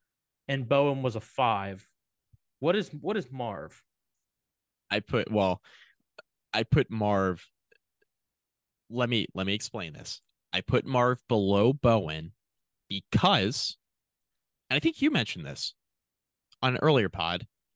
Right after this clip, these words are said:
Speaker 2: I think it's fair to assume that the hire that Pry was going to make as a defensive coordinator, like, for his defensive coordinator role at Virginia Tech, was going to be somebody who could,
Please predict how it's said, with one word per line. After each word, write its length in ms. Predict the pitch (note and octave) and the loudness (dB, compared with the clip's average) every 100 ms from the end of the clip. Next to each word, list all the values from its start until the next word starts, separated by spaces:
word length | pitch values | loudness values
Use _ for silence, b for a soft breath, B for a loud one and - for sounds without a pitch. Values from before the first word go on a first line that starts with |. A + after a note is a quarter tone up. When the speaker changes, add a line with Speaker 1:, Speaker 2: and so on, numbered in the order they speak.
| _ _ _ _ _ _ _ _ _ _ _ _ _ - | _ _ _ _ _ _ _ _ _ _ _ _ _ -8
Speaker 2:
I 60 | B2+ | -4
think 260 | F3+ F#3 | -4 -2
it's 180 | E3+ - | -4 -4
fair 260 | - C#3+ C#3+ | 2 2 2
to 220 | - C#3+ | 2 0
assume 540 | C3+ - G#2+ F2+ F#2+ - _ _ _ _ _ _ A#2 | 0 0 -2 -4 -8 -14 _ _ _ _ _ _ -10
that 320 | A2+ G2+ F#2+ - _ _ _ _ _ _ - | -4 -2 -2 -6 _ _ _ _ _ _ -8
the 140 | A#2 G#2 | -4 -4
hire 460 | A#2 A#2 C3 C#3 | -2 0 0 -2
that 180 | B2 G2+ | -4 -6
Pry 320 | - G#2+ G#2 | -4 -2 -2
was 160 | G2+ G2 | -2 -6
going 280 | G#2 G2 F#2+ | -8 -8 -10
to 120 | - | -10
make 360 | F2+ E2+ E2+ - _ _ _ _ _ _ _ _ _ _ _ _ _ _ _ - | -8 -8 -8 -16 _ _ _ _ _ _ _ _ _ _ _ _ _ _ _ -10
as 140 | G#2 | -8
a 40 | G2 | -4
defensive 400 | G2+ G2+ F#2 G#2 | -4 -2 -6 -4
coordinator, 440 | G2+ F2+ E2 E2 - | -4 0 0 -2 0
like, 200 | F2+ - | -2 0
for 200 | A2+ G2 | -2 -2
his 140 | F#2+ | -4
defensive 360 | G2+ F#2+ E2+ - | -6 -4 -6 -6
coordinator 340 | G2 E2+ E2 | -4 -2 -2
role 160 | F2 E2 | -2 -2
at 60 | |
Virginia 280 | F#2 G2 E2+ | -4 -4 -4
Tech, 240 | D#2+ E2+ - _ _ - B B B - | -2 -6 -6 _ _ -20 B B B 0
was 160 | A2+ | 0
going 260 | B2 B2 A#2 | 4 2 2
to 120 | - | -2
be 140 | A2 G#2+ | -2 -2
somebody 520 | - G#2 G#2+ G2+ G2+ - | -4 -6 -4 -4 -6 -6
who 120 | A2+ | -8
could, 400 | - G#2 F#2+ | -4 -4 -4